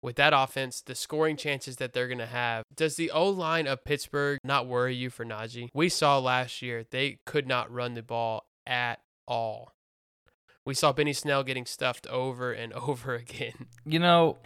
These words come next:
Speaker 2: it matters when you get down to the goal line. There have been some studies that have been done in regard to O-line, and it doesn't necessarily, at least I, I don't believe that it, it necessarily correlates to,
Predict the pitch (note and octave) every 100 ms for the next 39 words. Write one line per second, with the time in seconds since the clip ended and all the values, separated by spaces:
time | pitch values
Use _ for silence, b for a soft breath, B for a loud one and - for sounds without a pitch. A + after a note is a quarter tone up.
0 | - D3+ D3+ F#3 D#3+ D3+ C#3 B2+ B2 A2+
1 | G2 G2 G2+ A#2 C3 C#3+ b b D3 F3
2 | D#3 D#3+ D#3 C3+ - B2+ C3 A2 A2 G#2
3 | G2+ G2+ G#2 G#2 G2 G2 - - - -
4 | D2+ - A2+ A2 G#2+ A2 G#2+ A2 D#2+ A2+
5 | G#2+ G#2 G#2 G#2 G#2+ A2 C#3 C3 A#2+ B2
6 | A2 - A#2+ B2+ B2+ A#2 G#2 F#2+ - -
7 | C#3+ C#3 B2 B2 - A#2 B2 A2 G#2 B2
8 | B2+ B2+ G#2+ G2 F#2 G2 - A2 - A2+
9 | G#2 G2 A#2+ A#2 A2 G#2+ - - A2+ A2
10 | G#2